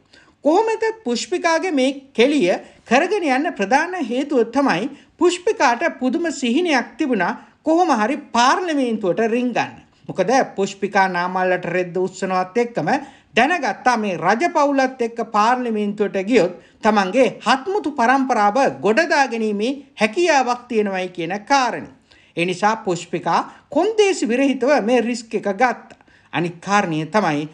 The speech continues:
රාජපක්ෂ පවුලේ කොල්ලන්ට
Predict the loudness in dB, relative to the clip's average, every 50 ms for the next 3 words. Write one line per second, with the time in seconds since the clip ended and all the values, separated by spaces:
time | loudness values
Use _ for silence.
0 | -18 _ _ 2 2 2 2 2 -2 -2 -6 -4 -2 -2 -4 -2 -2 -2 -2 2
1 | 2 2 2 2 2 2 2 2 2 0 -2 -8 -18 _ 2 2 4 4 4 2
2 | 2 0 -2 0